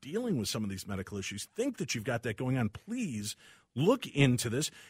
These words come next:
And it says, "Don't do the do-it-yourself stuff." A lot of people feel, "I'm just gonna go and I'll wear a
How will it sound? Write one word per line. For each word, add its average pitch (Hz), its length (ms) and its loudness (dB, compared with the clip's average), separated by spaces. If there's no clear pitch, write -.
And 160 120 4
it 151 80 0
says, 175 140 0
"Don't 160 420 2
do 151 200 2
the 127 120 0
do-it-yourself 131 600 0
stuff." - 280 -8
A 101 40 -10
lot 123 160 -2
of 156 60 0
people 123 240 2
feel, 117 220 2
"I'm 202 160 8
just 185 160 0
gonna 190 160 4
go 170 160 4
and 156 80 4
I'll 120 100 6
wear 165 260 8
a 139 100 6